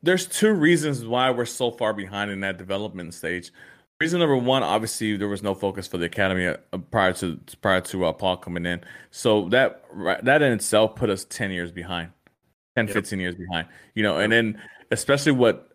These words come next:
Speaker 1: F C Dallas has done up there with everything as far as youth, they, they've really put a, a, a stamp, not just in the Dallas area, but the whole Texas,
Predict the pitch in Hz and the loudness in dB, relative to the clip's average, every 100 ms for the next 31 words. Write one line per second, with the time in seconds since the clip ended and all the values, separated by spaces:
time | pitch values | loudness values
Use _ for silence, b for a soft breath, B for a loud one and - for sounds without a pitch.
0 | - 113 107 110 101 107 101 87 104 107 | -4 -2 -2 0 2 2 0 -2 0 0
1 | 104 113 110 107 82 95 92 _ 101 104 | 0 2 4 2 0 -4 -8 _ -2 -2
2 | 101 104 98 - 98 98 90 98 113 113 | -4 -6 -6 -4 0 0 0 -4 -4 -4
3 | - 98 104 107 120 - 85 98 117 107 | -4 -2 2 2 2 0 -12 -14 -6 2
4 | 110 107 104 b b b _ _ - 107 | 2 4 0 b b b _ _ -2 -2
5 | - - 90 85 73 - 90 78 - 92 | -2 -4 -2 -2 -4 -6 -4 -4 -6 -10
6 | - - 107 98 - _ _ _ _ _ | -12 -4 -2 -2 -4 _ _ _ _ _
7 | 110 117 113 104 95 92 98 104 101 101 | -4 -4 -4 -4 -4 -2 2 2 2 0
8 | 98 90 95 90 98 98 - 101 92 - | 0 0 -4 -4 -2 -2 0 -2 -2 -4
9 | 92 90 | -6 -6